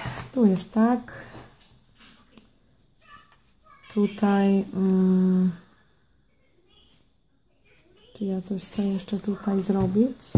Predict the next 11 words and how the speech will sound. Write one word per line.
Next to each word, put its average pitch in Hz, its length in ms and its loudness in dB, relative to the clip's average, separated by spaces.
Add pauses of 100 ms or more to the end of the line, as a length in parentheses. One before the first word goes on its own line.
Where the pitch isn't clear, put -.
(1040)
Chciałam 254 260 4
w 226 40 8
ogóle 220 180 10
tego 220 220 4
tu 190 120 0
przykleić, 196 460 0
ale 202 160 2
za 190 120 2
wielki 180 440 0
był, 170 200 -2
wiecie? 208 440 2